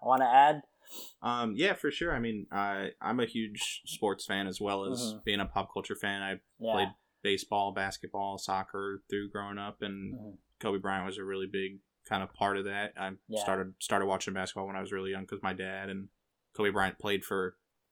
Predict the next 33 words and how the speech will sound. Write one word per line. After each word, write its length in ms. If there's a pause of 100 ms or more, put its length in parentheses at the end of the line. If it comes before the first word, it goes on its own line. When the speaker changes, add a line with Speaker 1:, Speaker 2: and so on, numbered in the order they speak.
(380)
Speaker 2:
I 60
think, 320
I 40
think 140
his 140
first 320
season 260
I 100
was, 160
like, 280 (760)
three, 640 (140)
but 180 (100)
I 120
Speaker 1:
Mm-hmm. 560
Speaker 2:
got 280
a 120
small 360
little 280 (180)
baby 520 (260)
jersey 400
when 100
I 60
was 120
younger 380
that 140
says 160
Bryant 400
on 80
the 80
back, 320
number 260
eight, 340
and 200